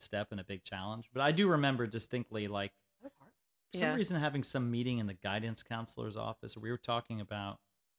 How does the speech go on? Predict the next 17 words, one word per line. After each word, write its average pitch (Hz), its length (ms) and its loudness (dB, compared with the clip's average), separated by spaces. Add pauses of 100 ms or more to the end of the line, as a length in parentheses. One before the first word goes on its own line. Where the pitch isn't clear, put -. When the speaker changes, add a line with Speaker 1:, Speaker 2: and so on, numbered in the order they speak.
Speaker 1:
it - 40 -6
was 120 100 -2
something 196 300 -2
to 117 80 0
do 113 160 0
with, 104 80 -2
like, 101 140 -6
college 107 360 0
admissions. 104 580 -4
And 98 360 -6 (380)
there 127 80 2
was 120 160 2
this 113 120 0
conversation 104 640 -2
about, 95 360 -6 (340)
you 107 80 -2
know, 95 260 -6